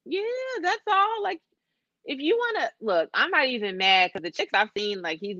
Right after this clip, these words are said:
impregnating are, are, they're dimes. Like, they're gorgeous women. So I'm not even mad about that 'cause, you know, everybody that's in Nick's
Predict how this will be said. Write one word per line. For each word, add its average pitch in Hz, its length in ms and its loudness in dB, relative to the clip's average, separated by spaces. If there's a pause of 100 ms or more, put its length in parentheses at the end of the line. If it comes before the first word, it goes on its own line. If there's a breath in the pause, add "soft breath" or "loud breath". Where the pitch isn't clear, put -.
(140)
impregnating 170 680 4
are, 123 420 6
are, 98 160 2
they're 160 160 4
dimes. 151 420 8
Like, 131 160 -4
they're 151 80 -6
gorgeous 143 440 -2
women. 131 320 -10 (720)
So 185 60 10
I'm 170 220 10
not 185 160 0
even 151 300 -6
mad 156 280 6
about 135 380 -6
that 127 260 -8
'cause, 143 180 -10
you 147 200 -8
know, 160 320 4 (1040)
everybody 226 500 6
that's 220 220 2
in 196 200 -4
Nick's 202 260 -8